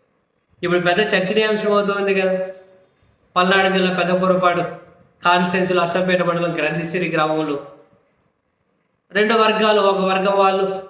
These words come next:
వైఎస్ఆర్ కాంగ్రెస్ పార్టీకి సంబంధించి ఆ లీడర్‌షిప్ ఉన్నోళ్ళు ఒక విగ్రహం పెట్టుకున్నారు, తెలుగుదేశం పార్టీకి సంబంధించి లీడర్‌షిప్ ఉన్నోళ్ళు ఒక విగ్రహం పెట్టుకున్నారట.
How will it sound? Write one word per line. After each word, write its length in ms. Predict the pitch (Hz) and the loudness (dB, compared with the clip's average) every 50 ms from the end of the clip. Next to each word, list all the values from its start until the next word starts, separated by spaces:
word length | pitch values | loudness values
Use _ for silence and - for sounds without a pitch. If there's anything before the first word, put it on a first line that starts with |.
| - 170 | -2 0
వైఎస్ఆర్ 300 | 175 196 190 196 202 190 | 2 2 2 0 0 2
కాంగ్రెస్ 360 | 190 190 190 190 190 - - | 2 2 2 0 0 0 0
పార్టీకి 320 | 185 180 185 180 175 180 | 0 0 0 0 -2 -2
సంబంధించి 840 | 180 185 180 180 180 180 180 185 180 180 180 185 180 - - - - - - | 0 0 0 0 0 0 2 2 0 0 -2 -4 -6 -6 -10 -14 -18 -10 -2
ఆ 160 | 127 147 175 | 0 2 2
లీడర్‌షిప్ 560 | 180 185 185 185 190 185 190 190 196 185 190 | 4 2 2 0 0 -2 -2 -2 -4 -4 -4
ఉన్నోళ్ళు 280 | 190 185 185 185 180 175 | -2 -2 0 0 0 2
ఒక 240 | - 170 165 180 185 | 0 0 -2 -2 -2
విగ్రహం 380 | 190 190 202 190 180 196 196 | -2 -2 -2 -2 -2 -2 -2
పెట్టుకున్నారు, 480 | 196 196 196 - 190 196 196 202 226 - - - - - _ _ _ _ _ _ - | -2 -4 -6 -6 -6 -4 -4 -4 -4 -6 -10 -14 -20 -20 _ _ _ _ _ _ -4
తెలుగుదేశం 500 | 233 233 247 254 240 247 240 240 247 - - | -2 0 0 2 2 0 0 0 0 0 2
పార్టీకి 300 | 233 226 226 226 226 220 | 0 2 2 0 -2 0
సంబంధించి 480 | - 226 214 214 214 220 220 220 220 208 | -2 -2 0 0 0 -2 -2 -2 -2 0
లీడర్‌షిప్ 460 | 214 214 208 208 185 - 214 202 196 | 0 2 0 0 -2 -2 -6 -4 -4
ఉన్నోళ్ళు 240 | 202 214 233 226 196 | -2 -2 0 0 0
ఒక 120 | 180 180 | 0 0
విగ్రహం 460 | 185 185 185 185 185 180 170 180 180 | 0 0 0 2 0 0 0 0 0
పెట్టుకున్నారట. 760 | 180 175 175 - 175 170 170 165 165 160 165 160 - - - | -2 -2 -2 -4 -4 -2 -2 -2 -2 -2 -2 -4 -6 -10 -16